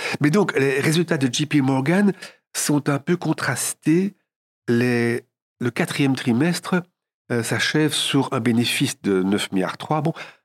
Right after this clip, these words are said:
moins quinze pour cent. On dit, tiens, euh, il nous semblait que l'année deux mille vingt-trois s'était bien passée. Oui, euh, cette baisse de quinze pour cent est due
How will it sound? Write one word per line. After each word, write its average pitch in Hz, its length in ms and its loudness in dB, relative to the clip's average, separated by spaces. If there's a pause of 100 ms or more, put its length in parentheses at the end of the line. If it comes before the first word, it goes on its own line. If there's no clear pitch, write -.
(140)
moins 156 220 4
quinze 123 260 -2
pour - 220 -8
cent. 80 220 -4 (140)
On 92 100 -6
dit, 85 140 -12
tiens, 170 420 0
euh, 104 240 2
il 95 160 0
nous 104 100 2
semblait 101 440 0
que 117 100 -2
l'année 95 340 0
deux 92 160 -4
mille 90 180 -2
vingt-trois 92 340 -6
s'était 98 200 -6
bien 92 180 -4
passée. 170 360 -2 (260)
Oui, 139 340 0 (600)
euh, 95 580 -2
cette - 460 -4
baisse 120 280 0
de 110 60 -4
quinze 104 300 -4
pour - 200 -8
cent 156 300 0
est 107 140 0
due 160 380 0